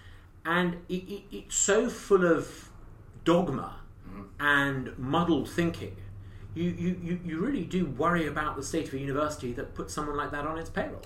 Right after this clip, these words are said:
Speaker 2: Yes, um, and it's certainly not just at Oxford. Um, I mean, I think it's probably, um, less of a feature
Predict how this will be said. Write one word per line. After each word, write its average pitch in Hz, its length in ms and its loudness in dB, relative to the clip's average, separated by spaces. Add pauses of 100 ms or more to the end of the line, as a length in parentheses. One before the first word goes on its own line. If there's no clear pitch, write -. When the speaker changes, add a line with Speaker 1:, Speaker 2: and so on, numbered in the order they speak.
(120)
Speaker 2:
Yes, 95 600 -10
um, 92 520 -6
and 90 380 -8
it's - 140 -12
certainly 92 320 -6
not 92 320 -10
just - 400 -8 (500)
at 98 80 -12
Oxford. - 460 -8 (240)
Um, 85 260 -10
I - 60 -12
mean, 87 100 -8
I 85 60 -6
think 90 140 -10
it's 85 100 -12
probably, 85 540 -4 (420)
um, 85 320 -10
less 95 340 -4
of - 60 -10
a - 80 -16
feature 80 440 -12